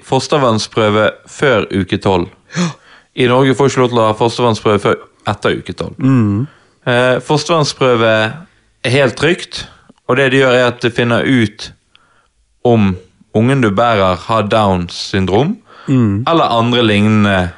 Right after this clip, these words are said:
Speaker 1: lidelser.
Speaker 2: Mm.
Speaker 1: Nå er jo det veldig touchy tema for dere to.
Speaker 2: Nei, det er ingen problem.
Speaker 1: Så hvis det går over
Speaker 2: Jeg
Speaker 1: en
Speaker 2: kan, jeg
Speaker 1: grense,
Speaker 2: kan
Speaker 1: så bare gi
Speaker 2: Nei.
Speaker 1: meg en beskjed.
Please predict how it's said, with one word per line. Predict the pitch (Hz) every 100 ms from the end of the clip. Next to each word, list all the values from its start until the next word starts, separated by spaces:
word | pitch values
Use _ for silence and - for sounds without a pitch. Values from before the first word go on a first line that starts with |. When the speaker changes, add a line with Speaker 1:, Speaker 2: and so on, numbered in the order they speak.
| - _ _ -
Speaker 1:
lidelser. | 98 92 95 - 87 -
Speaker 2:
Mm. | 165 139 110 104 135 - _ _ _ - - - -
Speaker 1:
Nå | 139 127 - _
er | 123
jo | 117 107
det | 104
veldig | 107 123 120 98 -
touchy | - 165 - 131
tema | 151 139 117
for | 131
dere | 117 120 127 110
to. | 135 185 -
Speaker 2:
Nei, | 143 156
det |
er | 175 160
ingen | 160
problem. | 160 131 151
Speaker 1:
Så | 151
hvis | 151
det | 160
går | 165 156
over | 156
Speaker 2:
Jeg |
Speaker 1:
en | 147
Speaker 2:
kan, | 175
jeg | 143 180
Speaker 1:
grense, | 165 170 190
Speaker 2:
kan | 165
Speaker 1:
så | 175
bare | 165 165
gi | 160
Speaker 2:
Nei. | 156
Speaker 1:
meg | 127
en | 120
beskjed. | 113 117